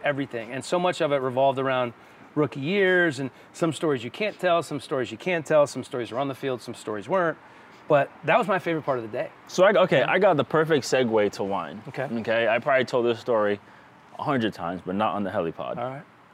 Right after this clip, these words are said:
Speaker 2: So, people like, "Hey,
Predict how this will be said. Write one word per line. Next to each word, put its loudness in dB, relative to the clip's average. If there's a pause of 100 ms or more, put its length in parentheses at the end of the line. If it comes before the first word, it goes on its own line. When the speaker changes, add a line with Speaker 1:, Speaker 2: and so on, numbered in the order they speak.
(540)
Speaker 2:
So, 2 (1600)
people 4
like, 6
"Hey, 2